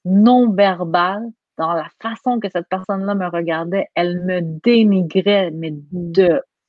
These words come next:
Speaker 1: haut en bas. Et quand je suis arrivée dans ma voiture seule avec moi-même, c'était facile de retourner à la maison et de dire, « Mais je balance tout, je le
Speaker 2: Mm.
Speaker 1: fais pas. » Mais
Speaker 2: Mm.
Speaker 1: j'avais tellement la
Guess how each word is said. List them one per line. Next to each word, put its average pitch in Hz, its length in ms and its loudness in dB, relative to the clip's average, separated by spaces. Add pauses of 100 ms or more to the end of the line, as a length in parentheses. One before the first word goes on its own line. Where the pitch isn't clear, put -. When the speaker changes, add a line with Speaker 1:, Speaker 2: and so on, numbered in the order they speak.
(100)
Speaker 1:
haut 233 260 6
en 190 200 0
bas. 208 240 0 (460)
Et 170 100 -12
quand 254 240 -2
je 226 60 -10
suis 240 80 -4
arrivée 202 260 -2
dans 196 140 -4
ma 180 120 -6
voiture 180 460 -6
seule 247 420 0
avec 185 260 -2
moi-même, 208 520 -6 (540)
c'était - 340 -14 (160)
facile 240 500 -4
de 170 80 2
retourner 180 400 -2
à 180 80 -4
la 165 100 -6
maison 180 340 -4
et 170 120 0
de - 60 -
dire, « 180 260 -4
Mais 147 320 -8 (520)
je 175 100 -2
balance 170 480 0
tout, 214 220 2 (420)
je 175 60 2
le 170 80 2
Speaker 2:
Mm. - 20 -8
Speaker 1:
fais 170 160 0
pas. » 196 200 -2 (500)
Mais 185 120 -4
Speaker 2:
Mm. - 20 -4
Speaker 1:
j'avais 185 200 2 (260)
tellement 254 520 2
la 196 160 -4